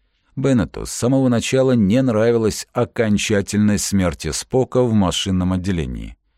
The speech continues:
Несмотря на эмоциональную силу этой сцены, не говоря уже о дополнительном ярком эпизоде, когда Кирк произносит скорбную надгробную речь и гроб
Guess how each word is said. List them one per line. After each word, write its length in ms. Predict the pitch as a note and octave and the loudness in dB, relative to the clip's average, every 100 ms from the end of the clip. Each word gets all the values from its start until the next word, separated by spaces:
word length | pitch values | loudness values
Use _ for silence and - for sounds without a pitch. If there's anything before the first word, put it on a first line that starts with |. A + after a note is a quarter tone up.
| _ _ _ | _ _ _
Несмотря 520 | C3 B2+ C3 B2+ B2+ A#2 | -4 -2 0 0 2 2
на 180 | A#2 | 2
эмоциональную 720 | A2 G#2+ - G#2+ G#2+ G2+ G2+ F#2+ | 2 0 -2 0 0 2 0 -2
силу 340 | - A2 D#2+ | -4 -4 -2
этой 260 | C#2 C2+ C#2 | -4 -4 -6
сцены, 600 | - A#2 E2+ G#1+ G#1 - | -6 -6 -6 -6 -12 -10
не 140 | E2 F2 | -6 -2
говоря 360 | F#2 F2 F2 | -2 -2 -2
уже 220 | E2+ F2+ | -2 -4
о 200 | F2 G2 | -4 -6
дополнительном 840 | G2 G2 - G2 G#2+ G#2 F2 F#2 F#2+ | -4 -4 -2 -2 0 -2 -2 -4 -2
ярком 440 | G2+ F#2+ - G2+ | -2 -4 -2 -2
эпизоде, 580 | G#2 A#2+ A#2+ G#2+ C#2 B1 | -2 0 0 0 -2 -8
когда 380 | - G#2 G2+ G#2+ | -4 -4 -2 -2
Кирк 320 | - A#2 F#2+ | -2 -4 -2
произносит 680 | - G#2 G2+ G#2+ F2 G2+ - | -2 0 0 0 0 -2 -4
скорбную 680 | - - - A2 G2+ G#2+ G2+ | -10 -6 -2 0 0 0 2
надгробную 600 | F#2+ F#2+ G#2 F#2+ G2+ G2 | 0 0 0 2 2 2
речь 320 | C3 G#2 - - - _ | 0 -2 -6 -14 -20 _
и 120 | C#3 | 0
гроб 320 | B2+ C3 B2 | 2 2 0